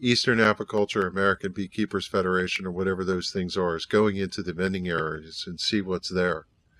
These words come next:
And I can imagine small five-minute vignettes where you do a showcase on a product. Somebody brings out, you know, X Y Z product, the Hive Butler I've talked about on the podcast,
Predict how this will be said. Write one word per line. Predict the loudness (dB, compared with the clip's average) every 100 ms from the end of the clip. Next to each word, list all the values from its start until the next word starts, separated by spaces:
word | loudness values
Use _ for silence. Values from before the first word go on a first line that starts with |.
| _ _ _ _
And | -2 2
I | 2
can | 6
imagine | 6 10 8 8 4 2
small | 0 2 4 4 4
five-minute | 2 4 4 4 4 4 2 0
vignettes | 2 4 2 2 0 -8 -10 -12 _ _ _ _ -2
where | 0
you | 2 4
do | 6 6
a |
showcase | 6 6 6 4 -2 0
on | -4
a | -6
product. | 0 0 0 -4 -14 _ _ _ _ _
Somebody | -4 0 4 2
brings | 4 2 4 4
out, | 4 4 -2 -10 -20 _ -20 _ _ -10
you | -8
know, | -8 -12 -18 _
X | 0 0 2
Y | 2
Z | 4 2 0
product, | 2 0 2 -4 _ -20 _ -6
the | 0
Hive | 4 4 4
Butler | 0 0 -6 -6 _ _
I've | -12 -12 -4
talked | 0 0 0
about | -4 -4
on | -4
the | -6
podcast, | -6 -6 -6 -6 -6 -8